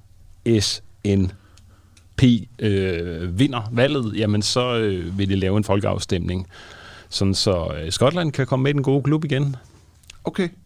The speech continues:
Speaker 1: Ja.
Speaker 2: Nå, jamen fedt. Vi byder velkommen. Gør vi vel. Øh, vi har fået at vide, at vi skal videre ud fra producerrummet. Så, øh, lad os, øh, lad os gøre det. Øh, har vi Nej,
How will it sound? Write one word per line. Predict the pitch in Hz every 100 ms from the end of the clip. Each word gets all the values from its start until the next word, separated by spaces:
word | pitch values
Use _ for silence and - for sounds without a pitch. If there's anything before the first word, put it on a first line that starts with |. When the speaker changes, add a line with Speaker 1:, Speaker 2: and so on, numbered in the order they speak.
| _ -
Speaker 1:
Ja. | 151 - -
Speaker 2:
Nå, | 151 190 - -
jamen | 123 123 120
fedt. | 175 - -
Vi | 131 139
byder | 127 135
velkommen. | 131 156 151 104 87 - -
Gør | 104
vi | 104
vel. | 85 80 - - - - 123
Øh, | 127 123 120 120 117 113 110 113 107 104 104 - - -
vi | 143 170
har | 180
fået | 180
at |
vide, | 160
at | 180
vi |
skal | 170 143
videre | 151 170 156 -
ud | - 147
fra | 139 127
producerrummet. | 127 123 143 139 135 120 113 - - -
Så, | - 131 120 117
øh, | 110 113
lad | 131
os, | 127 - 123
øh, | 113 110 101 101 104 - - - - - - - - - - -
lad | 139
os | 135
gøre | 151
det. | 170 156 160 -
Øh, | 139 139 135 131 131 127 123 123 120 117
har | 131 170 143
vi | 135 180 175 - - - - - - - - - - - -
Nej, | 113 98